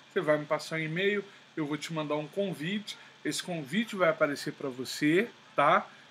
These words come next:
E aí a gente vai, vai aparecer aqui, beleza. É, se eu fosse chamar alguém, por exemplo, eu vou chamar um camarada meu aqui,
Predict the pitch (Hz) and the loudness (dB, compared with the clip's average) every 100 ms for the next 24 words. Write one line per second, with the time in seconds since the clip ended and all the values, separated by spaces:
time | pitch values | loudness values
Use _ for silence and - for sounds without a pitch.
0 | - 139 135 143 156 135 147 151 - 135 | -8 0 2 4 2 0 -6 -6 -8 -2
1 | 139 139 139 147 151 143 139 - 135 139 | 4 6 6 4 0 -2 -4 0 4 4
2 | 143 139 131 165 160 - - - - 147 | 2 -4 -4 -4 -6 -8 -20 -16 -6 -4
3 | 127 - - - - - - - - 160 | -4 -8 -16 -20 -20 -20 -20 -20 2 6
4 | 156 151 - - 254 - 254 302 - 226 | 6 6 2 -2 -2 -2 0 0 -2 -2
5 | 220 180 151 127 165 156 - 151 139 135 | 2 2 2 0 -2 -4 -4 -4 -4 -4
6 | 120 131 127 120 151 156 143 127 123 - | -6 -6 -8 -6 -4 -2 -2 -4 -8 -20
7 | - - - - 190 170 151 131 139 131 | -20 -20 -6 -2 0 -2 -4 -2 0 2
8 | 123 117 117 117 113 113 - 170 131 | 2 0 -4 -8 -8 -10 -8 -8 -8